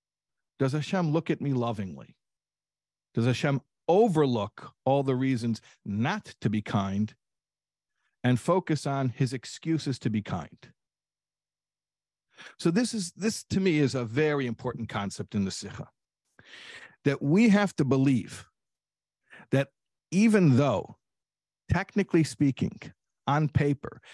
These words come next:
an argument could be made that we're not worthy, and indeed,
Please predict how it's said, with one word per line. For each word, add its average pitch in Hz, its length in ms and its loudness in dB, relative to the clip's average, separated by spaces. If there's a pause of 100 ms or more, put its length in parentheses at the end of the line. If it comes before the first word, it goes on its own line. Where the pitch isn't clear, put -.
an 117 180 -2
argument 151 540 -2
could 127 160 -4
be 127 120 -2
made 123 480 -4 (440)
that 135 140 2
we're 151 120 2
not 151 260 0
worthy, 151 440 0 (440)
and 160 120 -2
indeed, 175 680 -2